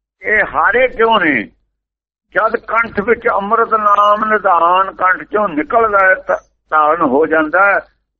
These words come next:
ਫੇਰ ਇਹ ਹਾਰ ਮੰਨਦੇ ਨੇ, ਵਰਨਾ ਇਹ ਹਾਰ ਮੰਨਦੇ ਹੀ ਨਹੀਂ। ਹਿਰਦੇ ਵਿੱਚੋਂ ਉਰ ਹੁੰਦਾ ਹੈ ਹਿਰਦਾ,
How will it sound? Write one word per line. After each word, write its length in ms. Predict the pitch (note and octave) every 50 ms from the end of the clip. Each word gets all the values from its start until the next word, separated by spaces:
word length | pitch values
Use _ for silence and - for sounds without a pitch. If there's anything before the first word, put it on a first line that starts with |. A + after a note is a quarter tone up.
| _ _ _
ਫੇਰ 540 | - E3 F#3 G#3 A3 A3+ A#3 A#3 A#3 A#3 A3+
ਇਹ 400 | A3+ A3 G#3+ G#3 G3 G3 G#3 G#3
ਹਾਰ 380 | F3+ E3+ E3+ E3+ E3+ E3+ E3
ਮੰਨਦੇ 460 | E3 E3 D#3+ E3 D#3+ E3 D#3+ D#3+ F3+
ਨੇ, 140 | F#3+ F3 E3+
ਵਰਨਾ 400 | - F#3 E3+ E3 E3 F3 F#3 F#3
ਇਹ 60 | F3+
ਹਾਰ 220 | D#3+ D#3 E3 E3+ E3+
ਮੰਨਦੇ 420 | E3 D3+ C#3+ C#3+ D3 C#3+ C#3 D3+
ਹੀ 140 | D#3 D#3 D3+
ਨਹੀਂ। 160 | C#3+ C3+ B2 - - _ _ _ _ _ _ _ - -
ਹਿਰਦੇ 240 | - F#3 F#3 A#3 B3+ C4 B3
ਵਿੱਚੋਂ 300 | B3 A#3+ A3+ F#3+ G#3 G3+
ਉਰ 440 | F3+ F3 F#3 - A3+ G#3+ A3 G#3+ G#3+
ਹੁੰਦਾ 340 | F3+ F#3 F#3 G3 F3 E3+ F#3+ G3+
ਹੈ 60 | G3
ਹਿਰਦਾ, 480 | D#3+ D3+ C#3+ C3+ B2 C3+ B2 A#2 G#2+